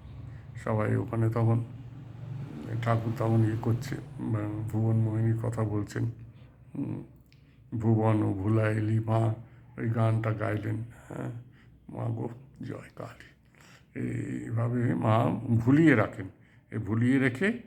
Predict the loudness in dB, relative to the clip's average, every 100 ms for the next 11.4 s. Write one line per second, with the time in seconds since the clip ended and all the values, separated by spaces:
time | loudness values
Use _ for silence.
0 | -20 -2 6 6 6 0 0 0 0 -2
1 | -6 -12 -14 -10 -8 -8 -8 -18 -20 -20
2 | _ -6 -6 -4 -4 -4 -2 0 2 2
3 | 2 0 2 2 2 2 2 0 2 4
4 | 4 4 0 -2 0 0 -2 -10 -20 -12
5 | -2 0 2 0 0 -2 -6 -18 _ 0
6 | 2 4 4 6 8 8 8 4 -2 -12
7 | -20 _ _ -20 -12 -8 -6 -4 -2 -2
8 | -2 0 2 2 2 2 2 0 0 2
9 | 4 6 6 4 4 4 4 4 2 2
10 | 4 6 6 2 0 2 2 2 2 2
11 | 2 4 4 4